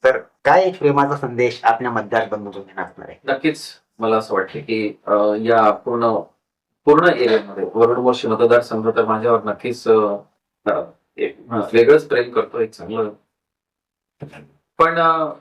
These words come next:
Speaker 2: या पूर्ण एरियातल्या लोकां-, लोकांचं जे, ज्या पद्धतीनं मी सेवा केली आहे, सेवा म्हणजे माझ्या हॉस्पिटलच्या माध्यमातून म्हणा, माझ्याकडे कोणीही समजा, अ, कोणतीही गरीब व्यक्ती किंवा कोणीही गरजू आला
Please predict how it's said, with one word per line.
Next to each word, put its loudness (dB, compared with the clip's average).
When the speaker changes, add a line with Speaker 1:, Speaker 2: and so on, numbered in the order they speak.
Speaker 2:
या 4
पूर्ण 0
एरियातल्या 4
लोकां-, -2
लोकांचं -4
जे, 0
ज्या 2
पद्धतीनं 0
मी -6
सेवा 2
केली -12
आहे, -20
सेवा 4
म्हणजे -8
माझ्या -4
हॉस्पिटलच्या -8
माध्यमातून -6
म्हणा, -12
माझ्याकडे 2
कोणीही 2
समजा, 2
अ, -4
कोणतीही 2
गरीब 4
व्यक्ती 2
किंवा 0
कोणीही -2
गरजू 4
आला 2